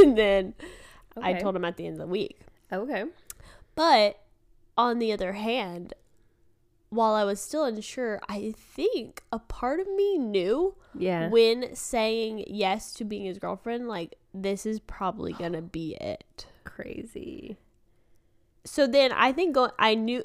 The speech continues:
Speaker 1: like, there was just a confidence in
Speaker 2: Right.
Speaker 1: the relationship right away. But we talked about it, like, "Hey, where do we think this is going?" Like, after three months.
Speaker 2: Mm-hmm.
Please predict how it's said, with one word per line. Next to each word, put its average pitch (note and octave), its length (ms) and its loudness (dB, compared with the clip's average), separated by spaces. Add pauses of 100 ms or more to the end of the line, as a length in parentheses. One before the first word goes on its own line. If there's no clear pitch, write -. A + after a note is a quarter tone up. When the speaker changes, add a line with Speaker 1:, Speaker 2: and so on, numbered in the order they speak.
Speaker 1:
like, A#3 220 2
there B3 140 6
was C4+ 100 2
just F#4+ 220 -2
a D4 80 0
confidence A#3+ 800 0
in G#3+ 160 4
Speaker 2:
Right. F3+ 160 4
Speaker 1:
the F3+ 100 2
relationship G#3+ 560 0
right F#3+ 220 0
away. F#3+ 420 -4 (720)
But A#3+ 400 8
we C4 320 0
talked B3+ 520 -2
about G3+ 760 2 (960)
it, F3 320 0
like, F3+ 320 -4 (400)
"Hey, A3 280 -2
where F#3+ 180 -2
do A3 40 0
we A3 100 -2
think G#3 200 -8
this G3 180 -6
is F#3+ 80 -8
going?" F#3+ 440 -2
Like, E3+ 280 -8 (1300)
after F#3+ 260 -6
three F3 180 -8
months. - 440 -10 (160)
Speaker 2:
Mm-hmm. G3 340 -2